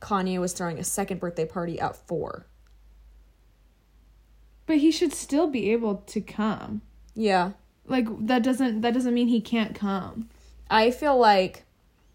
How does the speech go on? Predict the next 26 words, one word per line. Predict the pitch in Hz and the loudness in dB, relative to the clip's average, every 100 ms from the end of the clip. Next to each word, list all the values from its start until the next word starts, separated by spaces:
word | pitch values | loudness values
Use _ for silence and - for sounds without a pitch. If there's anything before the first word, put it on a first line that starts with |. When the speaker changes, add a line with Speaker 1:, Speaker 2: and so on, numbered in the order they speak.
| _ - | _ -4
Speaker 1:
when | 226 | 0
you | 220 | 0
get | 226 247 | 0 2
married | 240 226 214 214 | 2 4 2 2
and | - 214 | 0 0
you | 214 | 0
have | 226 202 | 0 -4
kids, | - 277 240 185 190 - | -2 2 4 2 0 -2
like, | 220 | 2
I | 220 | 4
understand | 185 254 262 262 | 4 2 0 0
that | 240 | 2
there | 220 214 | 2 2
are | |
people | 220 214 214 | 0 -4 0
who | |
are | 214 | 2
like, | 202 175 - - _ _ _ - | 2 0 -2 -16 _ _ _ -2
they | 214 | 0
have | 226 202 185 | 2 0 -2
beef | 190 185 196 | -2 -2 -4
with | 190 | -4
their | 180 175 165 170 | -2 0 0 0
ex, | 160 165 - | -2 -4 -4
whatever. | 214 208 220 240 247 - - | 0 0 2 0 -2 -8 -6
Speaker 2:
Yeah. | 214 208 185 80 | -4 -2 -4 -6